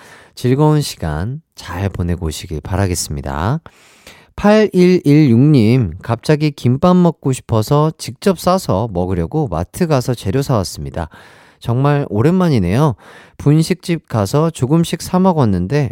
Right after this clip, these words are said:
오늘은 집에서 싸보고 싶어서요. 그렇죠. 또 사 먹는 김밥도 참 맛있지만 조금 번거롭긴 하나, 어, 직접 만들어서 말아서 먹는 김밥, 어머니 김밥, 요런 거 너무 맛있죠?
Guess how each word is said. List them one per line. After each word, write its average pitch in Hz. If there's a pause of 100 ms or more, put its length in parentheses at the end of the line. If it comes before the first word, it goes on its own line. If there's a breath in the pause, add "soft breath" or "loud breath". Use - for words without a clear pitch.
오늘은 143
집에서 95
싸보고 170
싶어서요. 113 (600 loud breath)
그렇죠. 135
또 131
사 180
먹는 214
김밥도 120
참 156
맛있지만 104 (460 loud breath)
조금 143
번거롭긴 104
하나, 87
어, 80
직접 120 (420)
만들어서 110
말아서 120
먹는 101
김밥, 85
어머니 123
김밥, 90
요런 104
거 110
너무 113
맛있죠? 131